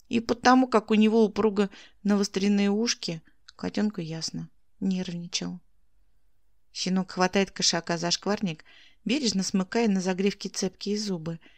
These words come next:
и волоком тащит к себе в комнату играться. Потому что все должно быть на своих местах. Котенок у щенка, енот у кролика, а индюк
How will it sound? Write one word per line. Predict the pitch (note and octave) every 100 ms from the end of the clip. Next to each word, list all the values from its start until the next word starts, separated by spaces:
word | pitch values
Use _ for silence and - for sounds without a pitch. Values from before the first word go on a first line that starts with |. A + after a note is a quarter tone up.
| - _
и | A3
волоком | A#3 D#4+ - F3
тащит | - A3 A#3 -
к | -
себе | F3 F#3
в | -
комнату | G3 A3+ G#3+ - D3+
играться. | C#3+ D3 D3+ - D3+ - _ _ _ _ _ _ _ _ -
Потому | - F#3+ F#3
что | - F3+
все | - C4
должно | C4+ F3+ E3+ D#3+
быть | D#3 D#3+
на | D#3
своих | E3 F3+ C4 A3
местах. | G3+ - C#3 - - _ - _ _ _ _ _ -
Котенок | G3+ E4+ E4+ C4
у |
щенка, | F#3 - F3 F#3 A3+ C4+ - _ _
енот | F#3+ G#3 B3 D4+
у | F#3+
кролика, | - F#3 F#3 - F#3 F#3+ _ _ _
а | - F#3 F3+
индюк | F#3 C4+ -